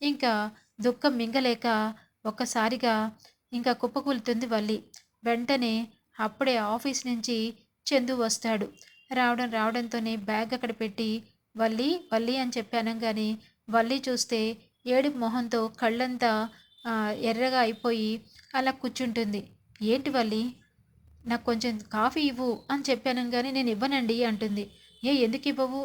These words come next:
అనంగానే, "అసలు ఇంట్లో నాకు విలువ లేకుండానే పోతుంది. అసలు మీ తమ్ముడు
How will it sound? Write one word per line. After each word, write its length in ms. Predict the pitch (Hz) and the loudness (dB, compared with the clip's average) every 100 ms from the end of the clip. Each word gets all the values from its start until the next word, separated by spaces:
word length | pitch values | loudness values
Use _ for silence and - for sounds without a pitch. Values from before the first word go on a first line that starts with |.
| - | -4
అనంగానే, 560 | 240 240 240 233 226 285 285 - _ | -4 -2 -2 -2 0 -2 -4 -12 _
"అసలు 200 | 226 220 | -6 -2
ఇంట్లో 280 | 254 226 285 | -2 2 2
నాకు 200 | 294 285 | 2 0
విలువ 220 | 220 233 | 0 2
లేకుండానే 460 | 269 262 254 240 269 | 2 2 0 -2 -2
పోతుంది. 480 | 262 233 247 220 214 - _ _ - | -2 -2 0 0 -2 -4 _ _ -4
అసలు 260 | 233 262 | -2 -2
మీ 160 | 233 233 | -2 -2
తమ్ముడు 440 | - 220 240 269 | 0 0 0 -2